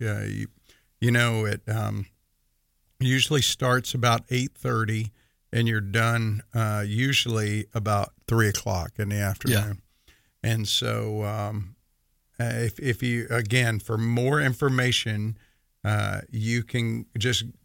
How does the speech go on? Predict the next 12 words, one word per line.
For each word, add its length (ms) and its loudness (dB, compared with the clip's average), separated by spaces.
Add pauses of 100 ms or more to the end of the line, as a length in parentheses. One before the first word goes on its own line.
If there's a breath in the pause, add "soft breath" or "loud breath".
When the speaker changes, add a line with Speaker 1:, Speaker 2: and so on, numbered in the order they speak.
(160)
Speaker 1:
um, 440 -2 (100)
I 120 0
think 280 -4
it's, 240 -6 (140)
it's, 380 -4
uh, 360 0
the, 220 -4 (100)
you 80 -6
go 180 0
to 160 0 (220)
iron 640 2
sharpens 880 2